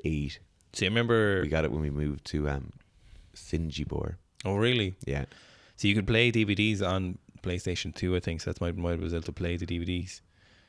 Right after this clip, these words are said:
Speaker 2: It's like Enter the Dragon, Fist of Furies.
Speaker 1: Yeah.
Speaker 2: Fist of Fury. Phenomenal films.
Speaker 1: I got a PlayStation when I was eleven,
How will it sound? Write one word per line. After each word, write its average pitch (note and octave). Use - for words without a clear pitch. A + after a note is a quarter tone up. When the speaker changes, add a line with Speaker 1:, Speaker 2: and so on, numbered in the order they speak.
Speaker 2:
It's -
like D2+
Enter F#2
the D#2+
Dragon, E2+
Fist -
of E2+
Furies. F2
Speaker 1:
Yeah. C#2+
Speaker 2:
Fist -
of E2
Fury. E2
Phenomenal E2
films. D#2
Speaker 1:
I F2
got F#2
a G2
PlayStation A2
when G2+
I G#2
was G2+
eleven, F2+